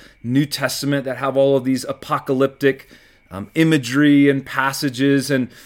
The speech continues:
and, and we can begin to dig into them and start trying to figure out, like, what are the signs that Christians should be looking for, and are we living in the end times, and what will happen, and,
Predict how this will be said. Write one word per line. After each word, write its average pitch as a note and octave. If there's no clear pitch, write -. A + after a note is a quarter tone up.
and, C#3
and D3
we D3+
can D3+
begin D3
to D#3+
dig D3
into D#3
them D3
and B2+
start E3
trying D3+
to B2+
figure D3
out, C3+
like, B2
what D#3+
are F#3+
the A2+
signs D#3+
that C#3
Christians D3+
should B2+
be C3+
looking D#3
for, D3+
and A2+
are G#2
we A#2
living F3+
in D#3+
the D3+
end D3+
times, C#3
and A2+
what F3+
will D#3+
happen, D3
and, A#2